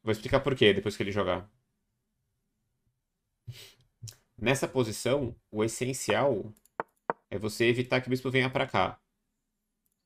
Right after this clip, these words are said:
Esse é o... o bispo tem outras casas. Mas a melhor casa pro bispo dele disparado é essa casa aqui. Porque ele evita o meu desenvolvimento natural com bispo D três, que é o que eu vou fazer agora.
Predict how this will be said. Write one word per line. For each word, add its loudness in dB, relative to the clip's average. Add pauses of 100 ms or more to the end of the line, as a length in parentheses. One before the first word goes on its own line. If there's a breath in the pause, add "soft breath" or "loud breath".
(260)
Esse 4
é 4
o... 0
o -4
bispo 0 (180)
tem -2
outras 0
casas. -4 (320)
Mas -2
a -6
melhor 2
casa -2
pro -20
bispo -8
dele -2
disparado 2
é -2
essa -6
casa -2
aqui. -8 (1160)
Porque -2
ele 2
evita -2
o 0
meu 2
desenvolvimento -2
natural 4 (460)
com -4
bispo -2
D 6
três, 2
que -2
é -2
o -6
que -6
eu 2
vou 0
fazer -2
agora. 0